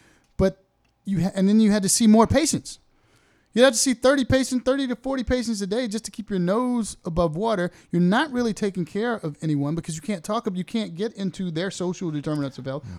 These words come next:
Speaker 1: Why are you eating McDonald's every day? "Oh, well, my husband lost his job, and I have had to get three jobs, and there's no one to take care of the kids, and now he's on disability." And you don't have time for that. Listen, all right, this is your blood pressure, this is this, this is this. There's no time to adjust. Now, what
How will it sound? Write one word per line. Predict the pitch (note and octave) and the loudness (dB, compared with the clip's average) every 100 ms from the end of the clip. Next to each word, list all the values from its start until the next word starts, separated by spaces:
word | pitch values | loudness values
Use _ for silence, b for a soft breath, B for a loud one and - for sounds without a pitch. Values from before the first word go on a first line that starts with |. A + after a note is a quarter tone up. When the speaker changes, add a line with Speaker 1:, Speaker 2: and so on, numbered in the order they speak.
| - | -12
Speaker 1:
Why | C#3 F3+ A3 G#3+ | -4 -2 0 -2
are | F#3+ | -4
you | F#3 | -6
eating | F3+ E3+ | -10 -10
McDonald's | D#3+ C#3+ D#3 F3 D3 | -12 -10 -10 -8 -8
every | C#3 C3 | -8 -8
day? | B2+ b b b - | -10 b b b -8
"Oh, | C#3+ D3 | -4 -4
well, | C#3 C#3+ C#3 | -4 -6 -6
my | C#3 B2+ | -8 -10
husband | C3+ C#3 C#3 | -10 -8 -10
lost | C3+ B2 | -10 -12
his | - A2 | -16 -16
job, | - B2+ B2 B2 B2+ - | -10 -10 -10 -12 -16 -14
and | C#3 C3 B2+ | -10 -8 -8
I | B2+ | -6
have | C3 | -6
had | B2+ B2+ | -6 -8
to | |
get | B2 B2+ | -8 -12
three | - F#3 | -6 -4
jobs, | D3 C3 B2+ B2+ | -2 -4 -4 -6
and | C3+ | -6
there's | C3 A#2+ | -4 -4
no | C3+ | -4
one | C#3 | -4
to | B2+ | -8
take | C3 B2+ | -10 -14
care | C3+ | -14
of | |
the | B2 | -16
kids, | - E3+ E3 D#3 b b b _ | -12 -8 -8 -10 b b b _
and | C#3+ C#3 | -6 -4
now | C#3+ | -4
he's | C#3 D#3+ | -4 -4
on | D3+ | -4
disability." | C#3+ C#3 C3+ C#3 C#3 C#3 | -4 -8 -8 -6 -6 -8
And | C#3 D3 | -10 -6
you | A3+ | -2
don't | E4+ | -2
have | - | -2
time | C#3+ C3 | -4 -4
for | C3 | -4
that. | B2 D3+ | -6 -6
Listen, | F#3 F#3 D3 | -6 -6 -6
all | C#3 | -6
right, | C#3 | -6
this | C#3+ D3+ | -8 -8
is | |
your | F#3 | -8
blood | D#3 D3 | -6 -6
pressure, | - C#3 D3+ | -6 -10 -10
this | C#3 D3 | -10 -10
is | C#3 | -10
this, | C3 E3 | -8 -8
this | - A#2+ - | -8 -12 -10
is | C#3 | -10
this. | F#3 - B B - | -10 -10 B B -4
There's | E3 | -2
no | F#3+ | 0
time | G3+ G3 E3+ | 0 -2 -2
to | D3+ | -4
adjust. | D3 A3 - | -4 -4 -4
Now, | D#3+ C#3+ | -6 -6
what | C#3+ E3 | -4 -8